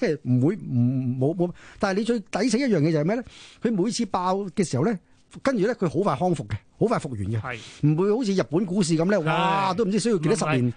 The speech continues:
Speaker 2: 其實而家日經都
Speaker 1: 嚇，先慢慢叫做趌返上嚟。
Speaker 2: 而家日經你計返，
Speaker 1: 嗯。
Speaker 2: 計返匯水，其實都升嘅，都係新高嚟嘅。
Speaker 1: 係。
Speaker 2: 不過你用返，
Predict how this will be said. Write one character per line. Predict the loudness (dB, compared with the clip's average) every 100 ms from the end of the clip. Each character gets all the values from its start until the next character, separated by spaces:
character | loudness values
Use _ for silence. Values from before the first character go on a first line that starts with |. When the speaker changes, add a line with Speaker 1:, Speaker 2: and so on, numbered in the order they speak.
| -6
Speaker 2:
其 | -6
實 | -4
而 |
家 | -4
日 | -4 0
經 | 2
都 | 2 2
Speaker 1:
嚇， | 4
先 | 4
慢 | 4
慢 | 2 2 2
叫 | 2
做 | 2 2
趌 | 0
返 | 0
上 | 2 0
嚟。 | -2 -4
Speaker 2:
而 | -6
家 |
日 | -8
經 | -8
你 | -6 -6
計 | -6 -4
返， | -2 0 0
Speaker 1:
嗯。 | -2 -8 -16 -12 -4
Speaker 2:
計 | 0
返 | 0 0
匯 | -2
水， | -4
其 | -6
實 | -6
都 | -6
升 | -4 -4
嘅， | -4 -6
都 | -6
係 |
新 | -4 -2
高 | 2
嚟 | 4 4
嘅。 | 0 -4
Speaker 1:
係。 | 0
Speaker 2:
不 | 0
過 |
你 | 0 0
用 | 0
返， | 0